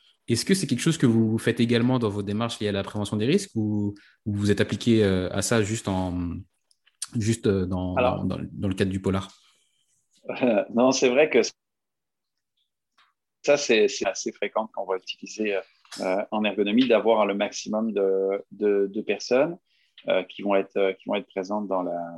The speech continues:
Speaker 2: dans la dynamique, notamment, bah, si on veut pérenniser les résultats, parce que la, la, le défaut qu'on a souvent en, dans l'approche en ergonomie, c'est qu'on va nous demander des recommandations.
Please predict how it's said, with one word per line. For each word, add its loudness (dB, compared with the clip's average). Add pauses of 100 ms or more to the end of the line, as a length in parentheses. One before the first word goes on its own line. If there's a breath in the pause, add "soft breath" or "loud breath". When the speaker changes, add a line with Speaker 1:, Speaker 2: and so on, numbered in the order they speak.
Speaker 2:
dans -8
la -2
dynamique, -6 (360 loud breath)
notamment, 4
bah, 2
si -8
on -4
veut -4
pérenniser 2
les 4
résultats, -2
parce -6
que 0
la, 4
la, 0
le -2
défaut -2
qu'on -2
a 0
souvent -2
en, -20
dans -8
l'approche -6
en -4
ergonomie, -4
c'est -8
qu'on -6
va 2
nous -2
demander 2
des 0
recommandations. -4